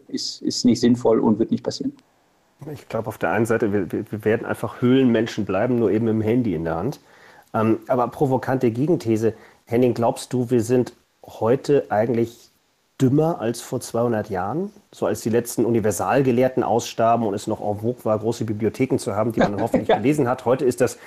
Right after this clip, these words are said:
Speaker 2: Wissen ja ständig verfügbar. Ich muss es gar nicht mehr auswendig lernen oder in meinen Kopf reinbringen, weil es ist ja in Google drin. Also sind wir, werden oder sind oder werden wir dümmer als vor hundert, zweihundert Jahren?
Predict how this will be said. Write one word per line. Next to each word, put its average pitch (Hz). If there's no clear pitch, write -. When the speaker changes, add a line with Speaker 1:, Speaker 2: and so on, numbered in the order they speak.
Speaker 2:
Wissen 147
ja 123
ständig 156
verfügbar. 147
Ich 123
muss 160
es 160
gar 143
nicht 139
mehr 120
auswendig 139
lernen 139
oder 135
in 131
meinen 123
Kopf -
reinbringen, 117
weil 117
es 120
ist 165
ja 143
in 135
Google 131
drin. 131
Also 113
sind 151
wir, 156
werden 151
oder 120
sind 160
oder 113
werden 156
wir 147
dümmer 165
als 160
vor 143
hundert, 160
zweihundert 160
Jahren? 185